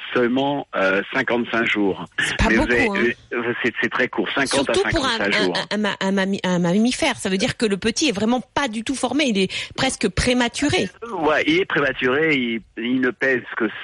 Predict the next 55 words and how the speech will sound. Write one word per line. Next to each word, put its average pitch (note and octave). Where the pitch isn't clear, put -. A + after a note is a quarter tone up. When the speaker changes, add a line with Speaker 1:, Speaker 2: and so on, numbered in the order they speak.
Speaker 1:
cent G#2
grammes, B2
alors A2
que -
la G#2+
maman A#2
pèse, G#2+
euh, F#2
un F#2
peu F#2
plus A2
de -
cent B2
kilos. A2+
Speaker 2:
<laughs> -
Speaker 1:
C'est E3+
vraiment C3
tout -
petit. C#3
Speaker 2:
Faut G#3+
pas A#3+
qu'elle A#3+
le A#3
Speaker 1:
Mais, A3+
Speaker 2:
perde, G3
hein. G3
Speaker 1:
mais C#3
vous B2+
allez B2+
me C3
dire, C#3
il B2
y -
a, A2
il G#2+
y G#2+
a, G2
il G2
y F#2+
a F#2+
un F2+
problème, G#2
hein. F2+
Vous F#2
avez F#2+
inséminé, A2+
euh, F#2
ma, F#2+
la F2+
femelle G2+
panda G2+
au F#2
mois F#2
de F#2+
mars, B2+